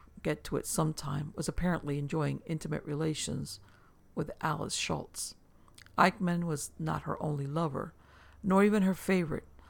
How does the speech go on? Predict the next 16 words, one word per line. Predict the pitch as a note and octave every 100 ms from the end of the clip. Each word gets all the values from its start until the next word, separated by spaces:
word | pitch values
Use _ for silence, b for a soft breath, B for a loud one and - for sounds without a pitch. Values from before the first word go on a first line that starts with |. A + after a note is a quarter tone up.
| B B
Whether | - D#3 D#3
the | D#3+
relationship | D3+ D3+ D3+ D3 D#3+ - D#3+ D#3
is | D#3
more | E3 D3 -
accurately | D#3+ D#3 D#3 D#3 D3+
described | D3+ - D#3+ D3+ D#3+
as | D3 -
open | D#3+ D#3 D#3+
marriage | D#3+ D3+ E3 E3 -
or | C#3+
sex | - - D#3+ D#3+ -
work | E3 E3 - B B B B B -
is | D#3+ D#3
not | D#3 D3+ D3
entirely | C#3+ D#3 D3 C#3+